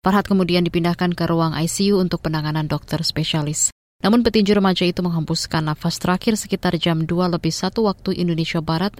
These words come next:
dini hari tadi. Kita ke berita luar negeri. Jurnalis peraih Nobel asal Filipina, Maria Ressa, dibebaskan dari tuduhan penipuan pajak oleh pengadilan pada Selasa waktu setempat.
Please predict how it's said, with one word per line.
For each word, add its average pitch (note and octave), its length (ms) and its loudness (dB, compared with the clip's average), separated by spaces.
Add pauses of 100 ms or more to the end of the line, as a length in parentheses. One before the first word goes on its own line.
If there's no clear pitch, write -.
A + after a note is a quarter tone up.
dini D#3+ 400 -4
hari E3+ 240 0
tadi. - 400 -8 (300)
Kita G3+ 260 0
ke F#3 80 2
berita F3 240 2
luar E3+ 240 2
negeri. F3 400 -2 (320)
Jurnalis A3 400 4
peraih G#3 400 2 (160)
Nobel G3 480 2
asal F3 300 2
Filipina, F3+ 500 2
Maria F3 240 2
Ressa, E3+ 320 0
dibebaskan E3 720 0
dari E3 160 2
tuduhan A3 480 0
penipuan G3+ 480 0
pajak F#3+ 480 -2
oleh F3 160 0
pengadilan F3+ 640 0
pada D#3+ 320 -2
Selasa E3+ 480 0
waktu D#3 240 -4
setempat. D#3 400 -2